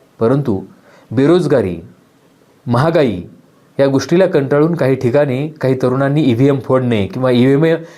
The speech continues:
ईव्हीएम जाळणे असे प्रकार केले. मग त्या तरुणांमध्ये आणि आपल्याच उमेदवाराचा विजय व्हावा म्हणून ईव्हीएमची पूजा करणाऱ्या रुपाली चाकणकर यांच्यामध्ये आपल्याला फरक करता येणार नाही. पुरोगामी महाराष्ट्रात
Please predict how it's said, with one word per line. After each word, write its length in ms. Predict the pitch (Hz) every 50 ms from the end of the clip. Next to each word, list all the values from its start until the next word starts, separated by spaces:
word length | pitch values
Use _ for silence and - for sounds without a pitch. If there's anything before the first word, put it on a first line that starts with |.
| - -
ईव्हीएम 380 | 127 123 131 156 160 160 151
जाळणे 500 | 127 123 135 131 139 143 139 117 98 90 92 - - - - - -
असे 200 | - 120 - 202
प्रकार 340 | - - 139 - 147 135 123
केले. 360 | - - 110 92 90 90 87 - - - - _ _ _ _ _ _ _
मग 100 | - 123 110 - -
त्या 120 | 139 147 156
तरुणांमध्ये 760 | 156 156 139 131 127 123 117 113 101 92 87 90 90 90 90 - - _ _ _ _ _ _ _
आणि 380 | 117 117 117 110 98 95 95 95 - - - - - -
आपल्याच 460 | 113 110 110 - 135 160 196 190 196
उमेदवाराचा 600 | 165 156 160 151 143 147 143 143 139 139 - 147
विजय 340 | 131 113 110 113 107 147 175
व्हावा 500 | 170 113 98 113 131 143 143 131 90 82 - - - _ _ _ _ _
म्हणून 320 | 107 117 147 175 196 196
ईव्हीएमची 680 | 180 143 135 123 135 143 190 226 247 240 233 226 247 233
पूजा 320 | - 196 185 170 180 170
करणाऱ्या 440 | 165 160 143 143 143 143 143 147 139
रुपाली 360 | 131 127 127 131 120 123 120
चाकणकर 600 | - - 113 101 101 127 131 127 101 107 92 87 80 - - - - _ -
यांच्यामध्ये 600 | - 107 104 104 104 101 123 110 104 95 95 110
आपल्याला 280 | 101 87 87 87 98 110 110 -
फरक 260 | - 101 107 117 113
करता 320 | - 101 92 92 92 98
येणार 380 | 95 87 85 85 87 85 85 85
नाही. 220 | 82 85 - - - - _ _ _ _ _ _ _ _ _ -
पुरोगामी 420 | - 151 180 220 220 226 214 214
महाराष्ट्रात 520 | 208 180 147 131 131 131 127 - 113 95